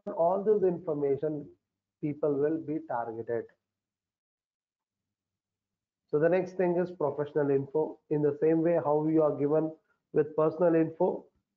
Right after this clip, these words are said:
at the time of creation of the, uh, accounts, the same way you will be given with some, uh, professional info also. So we are going to target the people if my product is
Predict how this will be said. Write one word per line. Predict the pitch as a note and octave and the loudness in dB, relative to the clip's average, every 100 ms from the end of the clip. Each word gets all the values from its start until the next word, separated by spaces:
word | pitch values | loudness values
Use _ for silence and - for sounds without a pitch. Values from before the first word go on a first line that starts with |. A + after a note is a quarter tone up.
| - | -4
at | C3+ | -2
the | D3 | 0
time | D3+ D#3 | 2 2
of | D#3+ D#3+ | 0 0
creation | D#3+ D#3+ D3+ D#3+ | 0 0 0 -2
of | D3+ | 0
the, | D#3 D3 C3 - _ _ _ _ - | 2 2 0 -4 _ _ _ _ -4
uh, | |
accounts, | - D3 E3 F3 G#3 - _ _ - | -2 0 2 0 -2 -8 _ _ -6
the | D#3 D3 | -4 -2
same | E3+ E3+ E3 | 0 0 2
way | F#3 E3 - | 2 0 -4
you | D3 | -2
will | D#3 D3 | 0 0
be | D#3 | -2
given | D3 C#3 C#3+ D3 | -4 -2 -2 0
with | D#3+ - | -4 -4
some, | D3+ D#3 - | -6 -6 -6
uh, | C#3+ C3+ C3 - | -2 2 2 0
professional | C3+ C3+ C#3 D#3 | -6 -6 -4 0
info | C#3 C3 - | 0 0 -2
also. | C3 B2 G#2+ - - - _ _ _ _ _ _ _ _ _ _ | 0 0 -2 -12 -16 -18 _ _ _ _ _ _ _ _ _ _
So | F#3 F3+ - - | 0 2 0 -2
we | D#3+ F3 | 2 4
are | E3+ D#3+ | 4 4
going | D#3+ E3+ E3+ | 2 0 0
to | G3 - | -2 0
target | C#3+ D3+ D#3+ F3+ D3+ | 0 2 0 -2 -2
the | E3 | -4
people | E3 D#3+ D3+ F3+ F3+ - - _ _ - D3 _ _ | -2 -4 -2 0 -2 -4 -12 _ _ -20 -20 _ _
if | F#3+ F3+ | -2 0
my | F3 E3 | 0 -2
product | E3 C#3+ D3 F#3 F#3 | 0 0 2 0 2
is | G3+ | 0